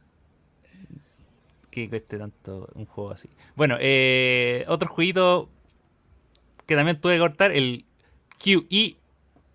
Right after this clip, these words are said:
este juego de subastas donde el dinero es ilimitado.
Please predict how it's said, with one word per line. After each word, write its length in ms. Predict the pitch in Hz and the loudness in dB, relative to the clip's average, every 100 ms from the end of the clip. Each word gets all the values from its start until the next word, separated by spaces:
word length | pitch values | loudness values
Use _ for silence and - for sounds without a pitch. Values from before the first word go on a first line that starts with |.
| _ | _
este 220 | 139 - | -14 -12
juego 260 | 135 147 143 | -6 -2 0
de 120 | 135 | 0
subastas 640 | 131 139 151 147 147 147 - | -2 -4 -4 -4 -10 -10 -14
donde 520 | 120 123 120 120 117 _ _ _ _ _ | -12 -10 -6 -4 -6 _ _ _ _ _
el 240 | 117 117 113 | -12 -10 -8
dinero 340 | 120 131 135 | -4 -2 0
es 180 | 131 - | -2 -4
ilimitado. 720 | 131 123 123 131 160 156 170 | -8 -4 -2 2 2 2 -2